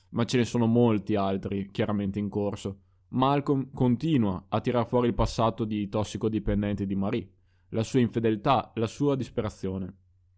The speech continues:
Lei risponde dicendo al suo fidanzato che è un regista mediocre e che è d'accordo con una critica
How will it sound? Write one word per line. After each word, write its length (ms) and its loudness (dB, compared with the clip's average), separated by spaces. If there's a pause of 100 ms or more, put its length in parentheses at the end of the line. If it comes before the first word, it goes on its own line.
(360)
Lei 180 2
risponde 540 2
dicendo 360 2
al 100 0
suo 180 -2
fidanzato 580 -2
che 100 -2
è 20 2
un 120 0
regista 340 -4
mediocre 680 -2 (280)
e 120 -6
che 120 0
è 60 2
d'accordo 580 2
con 140 -2
una 180 0
critica 520 -2